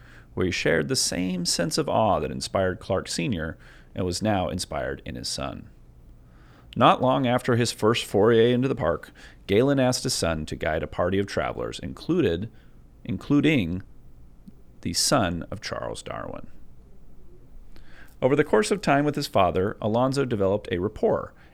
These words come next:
and a business relationship. He was able to leverage the skills he had developed as a clerk to support his father's struggling enterprise, with one of the first and most immediate tasks to reduce overhead, which translated into staff reductions.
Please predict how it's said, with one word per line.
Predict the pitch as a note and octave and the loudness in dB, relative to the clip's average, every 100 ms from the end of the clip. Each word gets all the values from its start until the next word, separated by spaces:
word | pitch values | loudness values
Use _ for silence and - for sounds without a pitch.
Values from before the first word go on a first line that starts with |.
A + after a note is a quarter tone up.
| - - | -20 -4
and | A#3+ D#3+ G#2+ B2 - | 0 2 2 0 -2
a | A#2 | -2
business | A#2+ A#2+ F#2 - | 0 0 -2 -4
relationship. | C#2 G#1 - - - - - - - - - - - | -4 -4 -6 -8 -12 -14 -18 -20 -20 -20 -20 -20 -4
He | D3+ | 2
was | G3 E3 | 4 4
able | E3 E3 | 4 2
to | D#3 | 2
leverage | A#2+ C3 D3 C#3 | 4 4 2 -2
the | C#3 | -2
skills | - G2 F#2 G2 | 0 2 2 2
he | G#2 | 0
had | G#2 | 0
developed | G2 E2 D#2+ C#2+ | 0 2 2 2
as | F#2 - | -2 -6
a | |
clerk | - F#3+ C3 - - - | 2 4 4 0 -12 -14
to | - | -8
support | A#2+ B2 - C#3 C3 | -4 -2 2 2 2
his | B2+ - | -2 -2
father's | - F2+ F2+ F2+ | 0 2 2 -2
struggling | - C#2+ - D#2 D#2 | -4 -6 -6 -6 -4
enterprise, | F2+ - A#1+ G1+ - - - - - - - | -4 -4 -6 -6 -8 -10 -10 -18 -20 -18 -4
with | G2+ - | -4 0
one | A2+ | 0
of | A2 | 2
the | G2 | 2
first | - D#3 - | 2 2 2
and | B2+ A2 | 0 4
most | C#3 - | 2 2
immediate | D#3+ D#3+ D#3+ - | -2 0 0 0
tasks | - F#2 D#2 - | 2 2 2 -4
to | - | -4
reduce | E2+ E2+ F2+ G2 - | -4 -2 -2 -2 -4
overhead, | E2+ - - - - - - - - - - | -4 -4 -6 -8 -10 -16 -20 -20 -20 -20 0
which | F3 C#3+ - - - | 2 2 0 -8 -6
translated | - G#2+ G2+ D#2+ A#1 D2 - | 0 0 0 -2 -2 -6 -6
into | - - - | -10 -10 -10
staff | - - A2 G#2 - | -4 0 0 -2 -6
reductions. | F2+ - - - - - - | -4 -6 -8 -14 -10 -8 -10